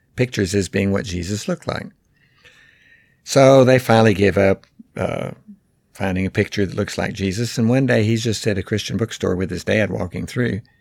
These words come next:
and he takes a turn. He goes, and he's, he's like seven or eight years old now. "Dad, that's what Jesus looks like." His dad was some sort of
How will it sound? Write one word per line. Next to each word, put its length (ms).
and 160
he 120
takes 280
a 60
turn. 360
He 60
goes, 300
and 140
he's, 320
he's 160
like 160
seven 300
or 60
eight 140
years 240
old 200
now. 180
"Dad, 480
that's 300
what 160
Jesus 580
looks 240
like." 400
His 160
dad 260
was 140
some 340
sort 260
of 140